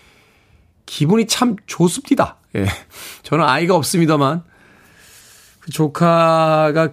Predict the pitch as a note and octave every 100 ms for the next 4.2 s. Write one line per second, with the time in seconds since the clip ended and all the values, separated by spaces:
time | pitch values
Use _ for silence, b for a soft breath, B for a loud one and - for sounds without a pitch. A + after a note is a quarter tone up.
0 | _ _ _ _ - F3 E3 - - B3+
1 | A#3 G#3+ D#3+ C#3 G3 D3+ A#2+ C3 C3+ -
2 | D#3 C#3+ - - G3+ F3+ - E3+ B2 -
3 | A2 B2+ - - - A#2 G2+ A2+ A#2+ B2+
4 | C3+